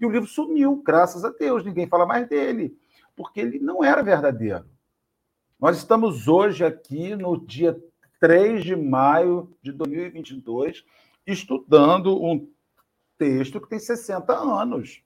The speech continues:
de Caminho, Verdade e Vida. Isso aqui, isso aqui é de verdade.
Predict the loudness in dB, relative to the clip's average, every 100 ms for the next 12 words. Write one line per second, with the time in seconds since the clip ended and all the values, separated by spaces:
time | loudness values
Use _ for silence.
0 | _ _ _ _ _ _ _ _ _ _
1 | _ _ _ _ _ 0 2 2 -2 -4
2 | 2 2 0 -4 -4 -4 -4 -4 -6 -14
3 | _ _ _ _ _ _ _ -4 -2 -6
4 | -2 -2 -2 -6 -4 -4 -2 -2 0 -2
5 | 2 2 0 -10 -16